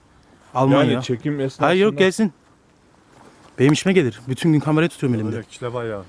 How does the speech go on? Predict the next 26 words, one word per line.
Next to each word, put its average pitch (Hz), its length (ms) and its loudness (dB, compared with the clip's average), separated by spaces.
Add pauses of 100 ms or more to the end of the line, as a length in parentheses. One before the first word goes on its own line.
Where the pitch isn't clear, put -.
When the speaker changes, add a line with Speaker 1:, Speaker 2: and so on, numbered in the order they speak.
(120)
Speaker 3:
klavye 117 380 -8
delik 95 280 -16
ama. 87 120 -16 (1120)
Speaker 1:
Ya 113 100 -4
o 110 80 -4
zaten 123 280 -4
öyle. 95 180 -6 (340)
Speaker 2:
Boş - 320 -16
ver 90 200 -10
ya. 90 80 -12 (260)
Neyse. 104 220 -14 (640)
Speaker 1:
Vallahi 113 140 -6
hiç 117 120 -8
moralimi 113 300 -2
bozamam. 107 340 -2 (100)
Speaker 3:
Yok 120 140 -6
Speaker 2:
O 113 100 -8
Speaker 3:
canım, 110 140 -4
Speaker 2:
kadar 123 140 -2
Speaker 3:
ne 107 40 -6
Speaker 2:
çok 113 120 -6
Speaker 3:
bozacaksın 123 300 0
Speaker 2:
ışığa 127 120 4
baktım 120 260 -2
Speaker 3:
böyle? 147 220 -8
Speaker 2:
ki - 60 -20